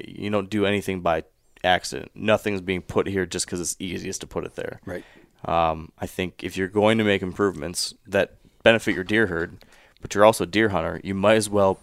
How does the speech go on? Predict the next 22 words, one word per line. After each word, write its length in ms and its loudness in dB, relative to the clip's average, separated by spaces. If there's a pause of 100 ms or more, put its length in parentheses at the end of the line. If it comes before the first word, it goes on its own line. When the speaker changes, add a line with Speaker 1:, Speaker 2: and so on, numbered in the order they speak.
(100)
Speaker 1:
put 180 -2
them 240 4
in, 220 -4
in 340 -10 (140)
s-, 280 -14
strategically 760 0
place 380 4
them 220 2
and 180 -6
create 280 2
them 140 2
in 60 -2
a 60 0
way 180 2
that's 220 -4
gonna 140 -6
help 180 -2
your 100 -4
hunting 220 -6
best. 540 -14
Speaker 2:
Hmm. 680 -14
Speaker 1:
Um, 500 2